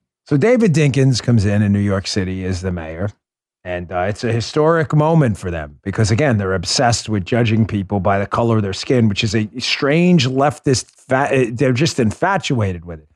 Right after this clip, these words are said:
And they have been forever. So he's an icon of the New York media at the time.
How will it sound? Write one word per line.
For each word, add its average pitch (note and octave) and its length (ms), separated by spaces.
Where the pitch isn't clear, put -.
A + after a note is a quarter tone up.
And A#2 80
they A2+ 60
have C3+ 160
been A#2+ 160
forever. G#2+ 420
So E3+ 160
he's G3+ 220
an F3 100
icon A#2+ 720
of A#2+ 140
the B2 100
New C#3 100
York C#3 340
media B2+ 380
at E2 140
the D#2+ 60
time. D2 280